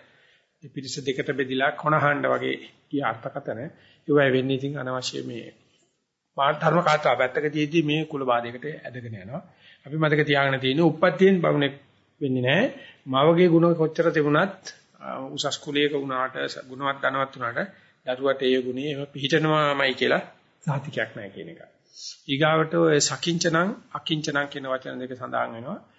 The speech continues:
ඕකම ඉස්සලාම ඇහුවේ ඇත්තටම ඥානානන්ද ස්වාමීන් වහන්සේ නිවිනේ නිවීම දේශනාවල, කිංචන කියලා කියන්නේ දෙයක් කියන එක. සකින්චනං කියලා කියන්නේ යමක්,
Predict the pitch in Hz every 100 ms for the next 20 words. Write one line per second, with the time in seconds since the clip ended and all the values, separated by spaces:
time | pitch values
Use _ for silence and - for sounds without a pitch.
0 | _ _ 147 131 135 127 - 131 127 120
1 | 127 123 127 123 120 117 117 120 117 123
2 | 123 123 120 127 123 120 113 127 135 135
3 | 127 131 135 139 - _ _ - - 139
4 | 143 143 151 147 156 202 285 - - _
5 | _ 151 135 135 175 175 190 190 185 175
6 | 190 226 190 156 120 - 95 95 - _
7 | _ _ _ _ _ _ _ _ _ _
8 | _ - 123 175 175 170 165 170 165 165
9 | 190 202 202 151 151 151 139